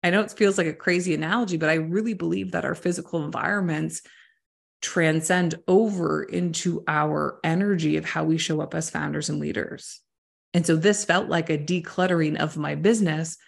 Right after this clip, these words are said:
so we could create clarity and focused energy to go all in on the one thing that we are focused on in twenty twenty-three so that we can create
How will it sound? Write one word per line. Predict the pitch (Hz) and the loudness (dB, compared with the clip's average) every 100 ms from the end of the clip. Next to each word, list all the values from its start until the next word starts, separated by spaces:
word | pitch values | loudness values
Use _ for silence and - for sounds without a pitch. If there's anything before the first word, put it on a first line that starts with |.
| _ | _
so | - 170 | 0 2
we | 165 | 2
could | 165 165 | 0 -4
create | - 160 160 | 2 2 2
clarity | - 175 175 160 147 143 - | 2 4 4 2 0 -2 -4
and | 156 | -2
focused | 151 147 151 - | -2 -2 -2 0
energy | 165 160 147 143 147 | 2 2 0 -4 -4
to | - | -2
go | 160 151 | -2 0
all | 156 156 165 | 0 2 2
in | 156 131 123 - _ _ _ - | 0 -4 -8 -14 _ _ _ -4
on | 151 | -2
the | 147 | 0
one | 156 170 165 | 4 4 2
thing | - - - 170 - _ _ _ _ _ _ _ _ _ | -2 -6 -6 -12 -16 _ _ _ _ _ _ _ _ _
that | 160 156 147 143 - | -4 -2 0 -4 -4
we | 160 156 | 0 2
are | 160 | 0
focused | 160 147 147 156 | -2 -2 -2 -2
on | 143 | -2
in | 127 | -4
twenty | 147 160 151 | -6 -4 -4
twenty-three | - 156 156 - - - 139 _ _ | -4 -4 -4 -6 -8 -10 -14 _ _
so | - | -2
that | 160 151 | 0 2
we | 170 170 | 2 2
can | 185 165 | 0 -4
create | - 160 156 170 170 147 127 - | -2 0 2 4 2 0 -2 -8